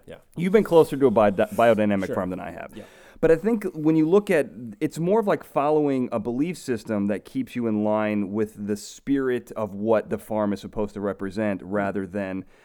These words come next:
Speaker 2: the scientific analysis of burying, um, a, a horn filled with crushed quartz.
Speaker 1: Yeah, I can get behind that.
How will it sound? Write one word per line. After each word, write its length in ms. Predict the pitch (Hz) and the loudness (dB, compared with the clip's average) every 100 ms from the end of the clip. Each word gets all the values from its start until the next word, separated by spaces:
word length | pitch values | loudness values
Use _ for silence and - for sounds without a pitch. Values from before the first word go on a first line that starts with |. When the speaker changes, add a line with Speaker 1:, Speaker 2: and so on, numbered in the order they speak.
| _ _ | _ _
Speaker 2:
the 80 | 110 | -12
scientific 540 | - 127 120 120 104 | -2 -2 0 -4 -6
analysis 580 | 110 104 107 104 107 95 | -2 0 0 -2 -4 -10
of 280 | - 92 87 | -10 -14 -10
burying, 640 | 98 92 90 87 85 82 _ - | -8 -6 -8 -10 -14 -16 _ -12
um, 440 | 92 87 82 80 - | -10 -10 -12 -14 -14
a, 220 | 87 85 - | -12 -12 -14
a 40 | |
horn 320 | - 107 92 87 | -12 -8 -8 -8
filled 300 | - 85 - | -12 -14 -14
with 260 | 80 - | -16 -18
crushed 320 | - - 87 _ | -16 -16 -16 _
quartz. 500 | - 95 - _ _ _ | -20 -20 -20 _ _ _
Speaker 1:
Yeah, 220 | 113 113 98 | -18 -18 -18
I 80 | 95 | -20
can 180 | 113 | -20
get 300 | 101 101 95 _ _ | -18 -18 -18 _ _
behind 360 | 101 85 85 85 | -20 -20 -18 -18
that. 320 | 80 87 104 | -16 -18 -18